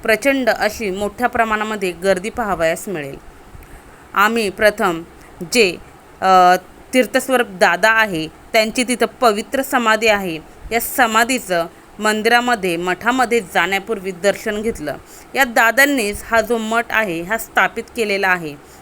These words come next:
या दादांनी ज्यावेळेस स्वामी आई आपली येथे होती त्यावेळेस सेवा केलेली आहे.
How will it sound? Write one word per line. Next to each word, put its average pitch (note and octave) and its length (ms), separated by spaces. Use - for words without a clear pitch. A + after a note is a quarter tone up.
या G#3 80
दादांनी F#3 760
ज्यावेळेस F#3+ 440
स्वामी G3+ 260
आई A3+ 160
आपली F#3+ 320
येथे F3 340
होती F3+ 360
त्यावेळेस F3 680
सेवा F3+ 260
केलेली F#3+ 560
आहे. F3 500